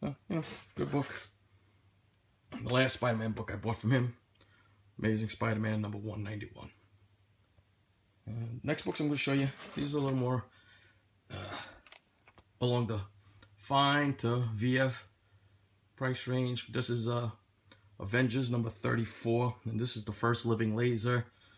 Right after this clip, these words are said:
This one's, this book's probably fine, you know. It's got some ticks along the side of it. You know, the edges aren't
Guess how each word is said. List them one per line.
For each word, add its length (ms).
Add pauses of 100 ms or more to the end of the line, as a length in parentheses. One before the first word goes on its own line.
(340)
This 220
one's, 180 (160)
this 120
book's 260
probably 320
fine, 680
you 80
know. 120 (960)
It's 100
got 220
some 160
ticks 380
along 280
the 60
side 400
of 140
it. 200 (1700)
You 100
know, 120
the 160
edges 300
aren't 360